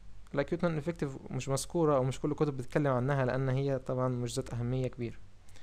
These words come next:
لكن وبرضه الكرونيك انفكتيف كونجنكتيفايتس برضه مش ذات اهميه، احنا هنقراها مع نفسنا مش محتاجه لشرح، لان هي قليل لما بتيجي في الامتحانات او حتى يتسال فيها، لكن نقراها على السريع مش هنلقى فيها كلام مختلف، هنلقى كومبليكيشن وهنلقى، هنلقى كلينيكال بيكتشر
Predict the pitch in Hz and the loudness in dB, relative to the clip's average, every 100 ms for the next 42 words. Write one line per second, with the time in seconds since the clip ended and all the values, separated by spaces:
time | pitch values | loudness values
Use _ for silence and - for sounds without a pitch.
0 | - - - - 160 180 165 160 185 180 | -14 -14 -12 -6 0 0 0 4 4 4
1 | 170 165 170 170 131 165 156 - 131 123 | 0 2 2 2 -2 0 0 0 0 2
2 | 160 165 143 151 143 127 143 131 127 151 | 0 0 0 0 0 -2 0 0 0 0
3 | 180 - - - - - - 156 151 143 | -2 -4 -16 -16 -16 -16 -4 2 4 4
4 | 156 139 123 123 - 151 175 175 - - | 4 4 2 0 -2 -2 -2 -2 -10 -6
5 | 127 - - 131 127 - 143 131 - 151 | -6 -6 -8 -6 -6 -2 0 0 2 0
6 | 160 - - - - - - - 135 139 | 0 -8 -14 -14 -12 -12 -14 -6 -2 2
7 | 143 143 139 123 139 127 117 - 139 120 | 4 4 4 0 -2 -2 -2 -4 -2 -2
8 | 131 127 - - 127 143 156 170 - - | -2 -2 -4 -6 -4 -2 -2 -4 -10 -16
9 | - - - - 170 170 170 147 160 143 | -18 -18 -16 -6 -4 2 2 4 4 4
10 | - 156 151 - 151 - 143 143 139 131 | 2 0 2 0 0 0 0 0 0 -2
11 | - 147 - 143 127 - - 139 131 123 | 0 -2 0 0 -2 -2 -8 -6 -4 -2
12 | 120 - 139 135 127 120 120 139 - 131 | -2 -2 -2 -2 0 0 0 -2 -2 -2
13 | 143 139 143 131 123 135 147 | -2 -2 -2 -2 -4 -2 -2